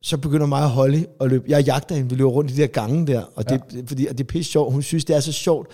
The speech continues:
Speaker 1: når hun løber den ene vej, så kan jeg jo regne ud, om hvis jeg løber den anden vej, så kan jeg fange hende hernede. Og så lige pludselig, så kom jeg løbende, og så, "Ah!" Hun, altså, og, og Tuller sådan, "Shh."
Speaker 2: Det er præcis
Speaker 1: Og sådan
Speaker 2: det samme, min mor, eller min, øh, kone der. Det er bare så pinligt. Det er bare så pinligt. Hvad fanden er det pinligt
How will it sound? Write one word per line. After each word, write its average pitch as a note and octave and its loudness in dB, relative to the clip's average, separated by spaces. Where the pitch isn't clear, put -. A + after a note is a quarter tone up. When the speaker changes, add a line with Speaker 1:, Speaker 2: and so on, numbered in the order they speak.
Speaker 1:
når B2+ 0
hun C#3+ 4
løber D3+ 4
den C#3+ 2
ene D#3 2
vej, C3 -2
så C#3 -2
kan B2+ -2
jeg D3+ 4
jo C#3 2
regne B2+ 0
ud, D3 2
om C#3+ -4
hvis A2+ -4
jeg D3 0
løber C#3+ 4
den B2 -2
anden C3+ 0
vej, B2 -2
så C3 -4
kan C3 -2
jeg B2+ 2
fange C3 0
hende C3 2
hernede. C3 0
Og A#2+ 0
så - 4
lige C#3 6
pludselig, C#3+ -2
så D#3+ 2
kom D#3+ 4
jeg C#3 6
løbende, D3 4
og C3 2
så, C#3+ 4
"Ah!" D4+ 2
Hun, F3+ -2
altså, D3+ 0
og, C3 -2
og B2 -2
Tuller D3+ 0
sådan, - -4
"Shh." - -2
Speaker 2:
Det C3+ 2
er B2+ 4
præcis C3+ -2
Speaker 1:
Og B2+ -2
sådan G#2 -4
Speaker 2:
det B2+ -2
samme, C3+ 2
min B2+ -2
mor, B2+ -4
eller A#2+ 4
min, B2 0
øh, G2 -2
kone B2 -4
der. A2+ 0
Det - -8
er F3+ 2
bare G#3 2
så G3 0
pinligt. G3 -4
Det D#3+ -8
er - -
bare E3+ 0
så - -4
pinligt. E3+ -6
Hvad C#3+ 0
fanden G3 -2
er G#3 -2
det D3+ -6
pinligt F#3 -4